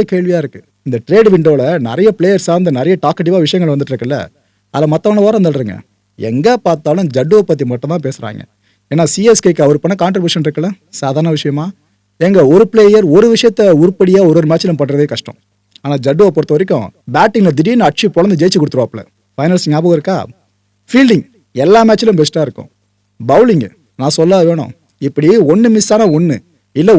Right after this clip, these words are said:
ஒரே போட்டியில மூணுமே கிளிக் ஆயிட்டு தலைவன் மேட்ச் ஜெயிச்சு கொடுக்க பிரதான காரணமா இருப்பாப்ல. அப்பேற்பட்ட ஜட்டுவை எந்த டீம் தான் வேணான்னு சொல்லும்? ஆனா அதுக்கு அவன் கேட்டிருக்க வேலை இருக்கு பாத்தீங்களா சி எஸ் கேல, அதான் கொஞ்சம் அதிகமா இருக்கு. கொஞ்சம் இல்ல, ரொம்பவே அதிகமா இருக்கு. சி எஸ் கே சார்ந்த அடுத்தடுத்த சில விஷயங்களை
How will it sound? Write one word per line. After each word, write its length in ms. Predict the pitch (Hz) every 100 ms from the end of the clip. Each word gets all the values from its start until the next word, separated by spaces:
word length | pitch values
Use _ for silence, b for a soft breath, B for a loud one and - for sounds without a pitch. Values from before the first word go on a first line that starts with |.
| 151
ஒரே 140 | 214 254
போட்டியில 300 | 190 151 151 180
மூணுமே 260 | 170 247 240
கிளிக் 200 | 202 151 165
ஆயிட்டு 260 | 127 123 151 208 - -
தலைவன் 260 | 233 214
மேட்ச் 240 | 156 254 214 175
ஜெயிச்சு 200 | 185 165
கொடுக்க 180 | 180 214 147
பிரதான 260 | 170 240 208
காரணமா 260 | 160 190 180
இருப்பாப்ல. 340 | 139 120 - 98 _ _ _ _ _
அப்பேற்பட்ட 520 | 127 - 180 165 131 127
ஜட்டுவை 320 | 156 196 190 220 240 117 139
எந்த 160 | 196 190
டீம் 180 | 165 214
தான் 100 | 175
வேணான்னு 280 | 180 202 208
சொல்லும்? 260 | - 185 104 - _ - -
ஆனா 100 | 151
அதுக்கு 180 | 185 151
அவன் 120 | 165
கேட்டிருக்க 360 | 208 233 185 151
வேலை 140 | 135 214
இருக்கு 180 | 175 151
பாத்தீங்களா 280 | 123 117 131 -
சி 60 | 160
எஸ் 120 | -
கேல, 160 | 123 151 110 _ -
அதான் 200 | 135 196 135
கொஞ்சம் 260 | 196 220
அதிகமா 240 | 143 139 131
இருக்கு. 160 | 117 110
கொஞ்சம் 200 | 143 214
இல்ல, 80 | 214 - _ _ _ _
ரொம்பவே 220 | 127 165 202
அதிகமா 240 | 175 185 175
இருக்கு. 180 | 151 160 - _ _ _ _ _ _ -
சி 120 | 240 254
எஸ் 100 | -
கே 60 | 202
சார்ந்த 280 | 190 185 202 175
அடுத்தடுத்த 360 | 208 220 190 185
சில 80 | 160
விஷயங்களை 260 | 147 180